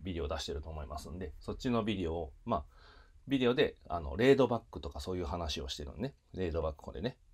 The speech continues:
このレイドバック。だからシンバルレガートをレイドバックして、ベースのタイミングと合わせてスイングさせるってお話をしてるんで、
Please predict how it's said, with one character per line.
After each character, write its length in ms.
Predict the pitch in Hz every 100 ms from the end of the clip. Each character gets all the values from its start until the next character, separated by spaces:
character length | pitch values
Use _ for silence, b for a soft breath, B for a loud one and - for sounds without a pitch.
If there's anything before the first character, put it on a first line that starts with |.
| - -
こ 60 |
の 60 | 73
レ 120 | 85
イ 40 |
ド 80 | 82
バ 140 | 80 76
ッ 20 |
ク。 140 | - -
だ 100 | 98
か 40 | 82
ら 60 |
シ 100 | -
ン 80 | 113
バ 120 | 107
ル 60 | 104
レ 120 | 107
ガ 120 | 95
ー 20 |
ト 160 | 82 135
を 60 | 82
レ 200 | 85 85
イ 40 |
ド 100 | 85
バ 120 | 85
ッ 40 | 78 -
ク 100 | 98
し 100 | -
て、 240 | 185 160 B B B
ベ 120 | 117 107
ー 40 |
ス 100 | 101
の 140 | 98 90
タ 160 | 92
イ 20 |
ミ 120 | 87 82
ン 20 |
グ 80 | 85
と 100 | 90
合 40 |
わ 60 | 90
せ 140 | -
て 100 | 180
ス 140 | 151
イ 60 | 98
ン 40 |
グ 60 | 80
さ 80 | 73
せ 140 | -
る 20 |
っ 20 | 78
て 80 |
お 40 | 78
話 320 | 90 80 -
を 80 | 82
し 60 |
て 80 | -
る 120 | 98
ん 80 | 87
で、 160 | 107